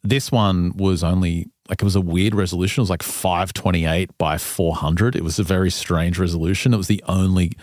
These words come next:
photo in her entire camera roll that had this resolution, and there was nothing on it.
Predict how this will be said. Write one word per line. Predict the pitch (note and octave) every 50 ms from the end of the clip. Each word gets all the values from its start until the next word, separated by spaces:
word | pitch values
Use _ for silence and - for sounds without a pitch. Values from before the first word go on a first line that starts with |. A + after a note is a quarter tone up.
| - -
photo | - - - G2+ F#2 F#2+ F#2 F2+ F2
in | E2+ F2+ F#2+
her | F#2+ F#2+ F2
entire | E2 F2+ - - - G2+ F2 E2 F#2
camera | - - - E2 F2+ G2 F#2+
roll | F2+ F#2 F2 D#2+ D2+ C#2 - - - - -
that | - -
had | - - F#2 F#2 D2+
this | F2+ - - F#2
resolution, | F#2 F2 D#2+ E2+ E2+ G2+ A2+ A2 - E3+ D#3 D3 - - - -
and | A2+ A2 G#2+
there | G2
was | F#2 F2
nothing | G2 G#2+ - G#2+ E2
on | G2 A2+ G2+
it. | -